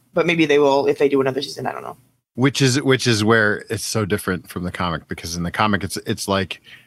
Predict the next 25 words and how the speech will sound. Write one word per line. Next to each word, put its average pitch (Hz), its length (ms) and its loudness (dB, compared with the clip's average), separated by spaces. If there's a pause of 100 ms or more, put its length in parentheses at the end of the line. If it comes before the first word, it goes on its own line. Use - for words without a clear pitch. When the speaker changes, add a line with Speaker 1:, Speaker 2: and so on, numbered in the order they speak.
(200)
Speaker 2:
like, 104 220 -4
you 143 360 6
get 160 200 4
that 113 160 4
impression 107 480 0
that 110 100 0
he 120 160 2
is 101 140 2
dangerous 107 680 0
from, 92 460 -2 (120)
from 143 180 2
Speaker 1:
Mm-hmm. 78 100 -2
Speaker 2:
day 117 260 2
one. 98 520 0 (340)
And 104 360 -2 (560)
if - 200 -4
anything, 117 720 2 (360)
maybe 117 680 2 (140)
he - 320 -4
has 107 180 0
a 92 80 -8
change 117 300 2
of 98 120 0
heart 104 300 2
and 95 240 -2